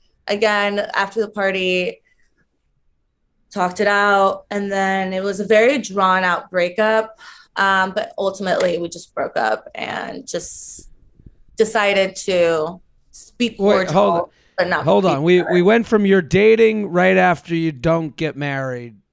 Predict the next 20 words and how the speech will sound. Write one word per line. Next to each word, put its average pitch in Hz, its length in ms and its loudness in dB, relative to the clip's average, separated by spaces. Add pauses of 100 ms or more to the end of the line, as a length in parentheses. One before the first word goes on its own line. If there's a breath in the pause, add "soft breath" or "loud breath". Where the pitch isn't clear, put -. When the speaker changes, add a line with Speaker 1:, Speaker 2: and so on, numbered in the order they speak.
Speaker 2:
How 247 220 2
long 240 200 2
Speaker 1:
Uh-huh. - 20 0
Speaker 2:
were 175 100 0
you 160 100 0
dating 170 400 -2
for? 107 420 -20
Speaker 1:
We 277 260 0
dated 294 600 4 (300)
from 247 420 0
twenty 240 420 -4
eighteen 214 800 -2 (540)
November 190 920 0 (420)
to 185 1160 0 (480)
November, 196 600 -2
like, 233 220 0 (760)
December, 190 420 -8
like, 196 160 -2
twenty 170 240 -12
twenty. 202 380 -16